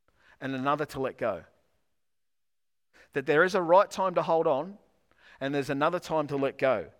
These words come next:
So a gr-, I think a great question to ask in a season of becoming an empty nester is, what do I need to let go of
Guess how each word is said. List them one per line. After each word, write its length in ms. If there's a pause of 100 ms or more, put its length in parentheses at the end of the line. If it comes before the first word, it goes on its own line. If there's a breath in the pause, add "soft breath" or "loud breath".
(300 soft breath)
So 180
a 60
gr-, 100
I 160
think 160
a 60
great 280
question 440
to 180
ask 320
in 80
a 40
season 420
of 100
becoming 380
an 80
empty 240
nester 440 (320 loud breath)
is, 160
what 140
do 140
I 60
need 180
to 100
let 180
go 340
of 140